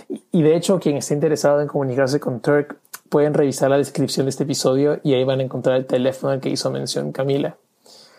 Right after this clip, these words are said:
Eh, Camila, antes de dejarte ir y continuar con tu día, que sé que tienes muchas cosas que hacer, siempre paras muy ocupada, cuéntanos de qué manera te ha impactado la pandemia a nivel personal.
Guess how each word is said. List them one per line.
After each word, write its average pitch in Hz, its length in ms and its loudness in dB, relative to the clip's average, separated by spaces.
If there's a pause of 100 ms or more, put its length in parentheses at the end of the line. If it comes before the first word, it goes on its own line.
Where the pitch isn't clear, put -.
(520)
Eh, 135 300 0
Camila, 151 560 2
antes 151 340 2
de 147 120 4
dejarte 143 440 0
ir 151 220 4
y 147 60 0
continuar 135 420 0
con 143 140 0
tu 135 120 -4
día, 139 240 2
que 131 120 -4
sé 139 160 0
que 151 100 -8
tienes 147 260 0
muchas 143 440 0
cosas 135 240 -4
que - 80 -16
hacer, - 320 -4
siempre 139 240 -6
paras 147 260 -2
muy 143 120 0
ocupada, 143 500 -4 (520)
cuéntanos 202 540 4
de 175 100 2
qué 165 120 2
manera 160 400 2
te 156 100 2
ha 151 40 4
impactado 143 600 2
la 147 140 2
pandemia 135 480 0
a 139 40 0
nivel 131 280 0
personal. 139 640 -4